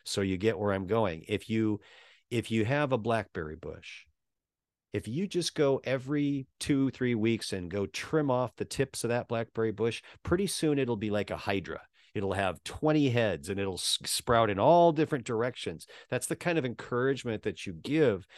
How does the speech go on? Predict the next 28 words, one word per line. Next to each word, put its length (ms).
these 260
latent 300
infections 640
over 220
time, 580
some 400
of 120
them, 300
with 540
ineffective 720
pharmacology 960
or, 520
uh, 260
just 220
not, 200
not 280
treating 300
it 120
at 120
all, 300
not 260
diagnosing 800
and 140
not 200
trying 220
to 80
approach 440
it. 100